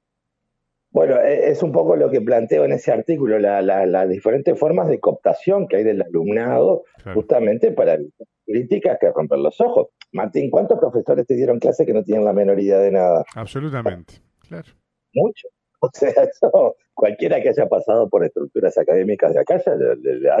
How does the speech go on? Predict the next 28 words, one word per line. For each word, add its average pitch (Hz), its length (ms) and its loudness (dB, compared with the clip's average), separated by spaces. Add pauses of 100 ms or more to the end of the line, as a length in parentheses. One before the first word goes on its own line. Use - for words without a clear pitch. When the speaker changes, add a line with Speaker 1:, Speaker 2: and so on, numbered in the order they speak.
(100)
Speaker 1:
ha 110 140 2
tenido 104 320 -2
que - 80 -6
vivir 156 240 -2
esa - 160 -4
experiencia. - 640 -4
Es - 420 -20
decir, 170 120 -2
¿y 180 80 -4
cómo - 160 0
esas 208 180 -2
personas 175 420 0
vos 165 140 0
las 156 160 0
seguís 151 220 0
viendo 160 260 0
durante 120 420 0
años? 185 540 0 (480)
Y, 107 260 -4
y - 120 -2
cada 110 200 0
vez 113 100 -2
tienen 117 220 0
más 110 140 -2
poder 123 340 2
y 123 100 -2
demás. 95 380 0
Como, - 300 -4